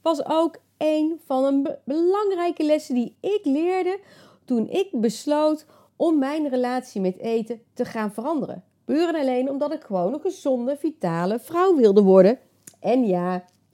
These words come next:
ook gewicht kwijt wilde raken. Ik vertelde al, wat op die voorkant staat, dat is waar. Grote nadeel is, het is maar de halve waarheid.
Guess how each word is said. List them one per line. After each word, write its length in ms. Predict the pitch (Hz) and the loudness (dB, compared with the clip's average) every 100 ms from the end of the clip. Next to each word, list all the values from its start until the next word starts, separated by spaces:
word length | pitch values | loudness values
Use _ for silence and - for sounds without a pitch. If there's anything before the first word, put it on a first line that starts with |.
| _ _ | _ _
ook 400 | 226 196 208 - _ _ | 6 6 6 0 _ _
gewicht 400 | - 240 262 - | -4 -2 -4 -6
kwijt 300 | 185 156 - | -8 -8 -8
wilde 220 | 160 156 | -10 -10
raken. 400 | 151 - - 185 _ _ _ _ _ _ _ _ _ _ _ _ _ _ _ _ _ _ _ _ _ _ _ | -12 -14 -16 -20 _ _ _ _ _ _ _ _ _ _ _ _ _ _ _ _ _ _ _ _ _ _ _
Ik 120 | - | -8
vertelde 360 | - 185 370 381 | -8 -2 0 2
al, 260 | 339 349 349 | 2 0 0
wat 120 | 247 | 0
op 120 | 262 | 2
die 140 | 214 | 0
voorkant 420 | - 359 415 339 302 | 0 0 0 -2 -6
staat, 440 | - 269 285 277 _ _ _ | -4 -4 -4 -8 _ _ _
dat 220 | 190 185 | -4 -4
is 420 | - 226 214 - _ | -4 -4 -4 -12 _
waar. 540 | - 165 185 147 160 _ _ _ _ _ _ _ _ _ _ _ _ _ _ _ _ | -4 -2 -2 -4 -10 _ _ _ _ _ _ _ _ _ _ _ _ _ _ _ _
Grote 380 | _ 180 190 185 | _ -2 0 0
nadeel 360 | 185 208 208 | -2 -2 -2
is, 300 | 170 180 - _ _ _ _ _ | -2 -2 -10 _ _ _ _ _
het 220 | 208 247 | -14 -10
is 180 | - 226 | -6 -6
maar 200 | 226 220 | -4 -4
de 100 | 226 | -2
halve 380 | 208 262 262 208 | 0 2 2 0
waarheid. 600 | 170 160 - - - | -2 -4 -10 -18 -20